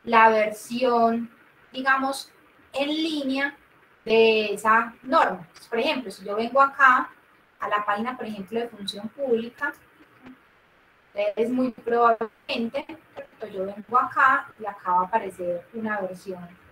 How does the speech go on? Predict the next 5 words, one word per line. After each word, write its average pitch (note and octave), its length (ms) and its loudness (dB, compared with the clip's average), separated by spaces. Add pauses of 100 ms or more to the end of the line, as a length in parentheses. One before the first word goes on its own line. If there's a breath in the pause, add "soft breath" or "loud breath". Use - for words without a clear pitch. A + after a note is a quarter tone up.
(520)
digamos, A3 440 -6
en C4 160 2
línea D4 640 -2 (640)
de A#3 440 4 (280)
esa, G#3+ 680 0